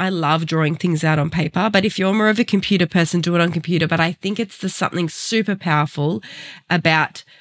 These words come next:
getting those giant, <laughs> my favorite things, those giant A four,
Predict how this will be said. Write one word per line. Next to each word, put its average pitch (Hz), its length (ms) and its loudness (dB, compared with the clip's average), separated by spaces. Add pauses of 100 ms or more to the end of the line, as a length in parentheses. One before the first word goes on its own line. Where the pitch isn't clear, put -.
(440)
getting 185 300 2
those 175 260 2
giant, 190 480 2 (140)
<laughs> 214 120 -4
my 214 240 2
favorite 185 440 0
things, 185 180 0
those 165 280 0
giant 185 540 -2
A 185 160 0
four, 170 540 -4